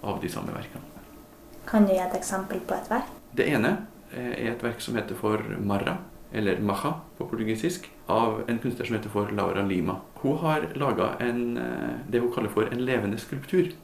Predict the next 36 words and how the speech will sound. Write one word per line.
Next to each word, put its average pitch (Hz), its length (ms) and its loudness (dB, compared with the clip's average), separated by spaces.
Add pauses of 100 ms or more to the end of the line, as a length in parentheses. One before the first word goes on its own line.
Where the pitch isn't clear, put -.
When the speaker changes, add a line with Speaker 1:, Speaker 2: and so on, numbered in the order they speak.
Speaker 1:
og 107 120 4
det 110 180 4
er 110 200 4 (240)
to 117 320 2 (180)
nakne 113 340 0
menn 220 340 2
som 113 240 -4
er 120 60 -2 (180)
bundet 113 300 2
sammen 101 280 -2
i 117 40 0
hodet, 135 360 2 (260)
og 120 80 -6
så - 80 -4
har 110 60 0
de - 100 -8
fått - 60 4
en 196 100 0
hette - 320 -2
rundt 92 120 0
hodet 85 240 0
sånn - 140 -8
at 101 80 -2
de - 60 -4
ikke 92 120 -4
ser 92 220 -2
hverandre. 101 320 -4 (180)
Og 107 100 -4
publikum 90 400 2
kan 110 100 0
heller 98 220 2
ikke 98 100 -4
se - 180 -2
hvem 87 260 -2
det - 100 0
er, 92 100 -2